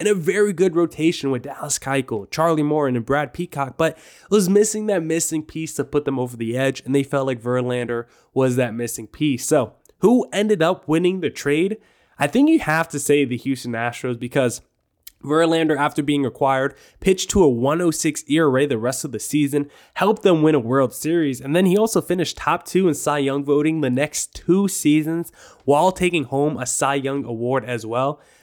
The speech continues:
Meanwhile, Daz Cameron has played fifty-two games the last two seasons, with a one ninety-four average and five eighty-four O P S in Detroit. He's still only twenty-four years old, but he hasn't shown anything after being a top seventy-five prospect,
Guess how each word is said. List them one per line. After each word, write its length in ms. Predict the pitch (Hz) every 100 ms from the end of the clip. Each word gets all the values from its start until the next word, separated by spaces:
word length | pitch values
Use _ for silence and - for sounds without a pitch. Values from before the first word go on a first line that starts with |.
| -
Meanwhile, 640 | - 269 247 147 127 127
Daz 300 | 123 143 160
Cameron 420 | - 151 151 160 131
has 200 | 151 -
played 300 | 180 160 156
fifty-two 640 | - 247 254 233 - 214
games 300 | 175 170 170
the 80 | 139
last 260 | 135 131 -
two 140 | 143
seasons, 520 | - 131 127 123 123 _ - -
with 160 | 165 170
a 20 |
one 320 | 139 175 208
ninety-four 480 | 202 196 - 160 135
average 440 | 127 127 127 127
and 140 | 135 135
five 360 | 165 170 170
eighty-four 500 | 160 165 151 151 147 -
O 160 | 160
P 240 | 160 - 160
S 200 | 156 -
in 200 | 147 160
Detroit. 520 | 151 - 180 165 - _ _
He's 160 | - -
still 460 | - 269 285 247 _ _
only 280 | 165 214 226
twenty-four 520 | - 208 208 190 185
years 280 | 196 196 175
old, 180 | 202 220
but 80 | 196
he 80 | 190
hasn't 320 | 208 214 196
shown 300 | - 202 - -
anything 520 | 202 214 202 180 160
after 300 | 151 160 156
being 300 | 143 151 143
a 60 | 123
top 320 | - 143 -
seventy-five 640 | - 151 156 156 139 131
prospect, 640 | - 127 127 - 139 -